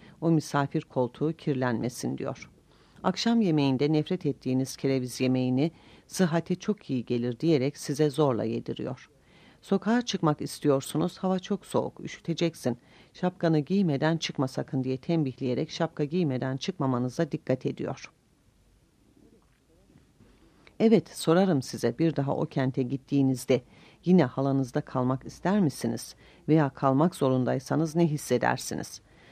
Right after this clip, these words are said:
Halanızın sözünü kibarca dinler gibi görünüp kafa sallar, sokağa çıkar çıkmaz şapkanızı çıkarır, bir of mu çekersiniz? Yoksa halanızı dinler görünür ama duymamazlıktan gelir ve o etrafta yokken inadına misafir koltuğuna mı oturursunuz?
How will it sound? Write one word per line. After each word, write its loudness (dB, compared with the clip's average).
Halanızın 6
sözünü 2
kibarca -2
dinler 2
gibi -4
görünüp 2
kafa -2
sallar, 2
sokağa -4
çıkar -6
çıkmaz -4
şapkanızı -2
çıkarır, -2
bir 4
of 2
mu -2
çekersiniz? -8
Yoksa 0
halanızı 2
dinler 0
görünür -2
ama -2
duymamazlıktan 0
gelir -2
ve 4
o 2
etrafta -4
yokken 0
inadına 0
misafir -4
koltuğuna -2
mı -2
oturursunuz? -10